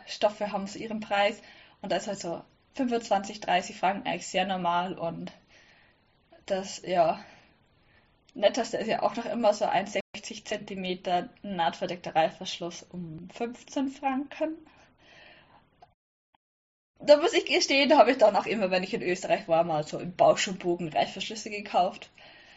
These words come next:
In einem Laden, der die sehr günstig hatte, weil, naja, wenn man dann den einen Franken Reißverschluss vernäht, ist irgendwie schon viel entspannter wie fünfzehn.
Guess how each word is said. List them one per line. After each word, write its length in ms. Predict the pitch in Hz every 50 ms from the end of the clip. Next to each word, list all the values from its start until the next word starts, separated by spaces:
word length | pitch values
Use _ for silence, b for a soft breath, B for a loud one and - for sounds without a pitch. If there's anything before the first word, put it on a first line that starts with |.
| b b
In 180 | - 202 196 -
einem 440 | - 175 175 175 170 175 175 - - - _ _ _ _ -
Laden, 420 | 165 175 170 170 185 - 180 170
der 140 | 165 151 147
die 80 | 165 175
sehr 240 | - - 175 170
günstig 440 | 180 - 214 202 202 - 185 - -
hatte, 280 | 196 - - 185 180 180
weil, 240 | 170 170 160 170 175
naja, 340 | 170 151 147 151 156 180 - - B B B B B B B B _ _ _ _ _ _ _ _ _ _ _ _ _ _ _
wenn 200 | - 208 214 214
man 160 | 233 240 233
dann 200 | 233 233 233 233
den 120 | 226 220 -
einen 300 | - - 165 202 220 -
Franken 420 | - - 202 202 247 240 - 208
Reißverschluss 540 | 196 165 196 262 269 - 262 - 269 269 -
vernäht, 300 | - 247 226 240 262 254
ist 100 | 247 254
irgendwie 260 | - 233 226 214 233
schon 340 | - - 285 285 262 240 -
viel 200 | - 302 277 -
entspannter 600 | - 247 - - - 220 214 - 220 - 220 202
wie 120 | 226 214
fünfzehn. 640 | - - 233 196 196 214 - - - - 208 185 190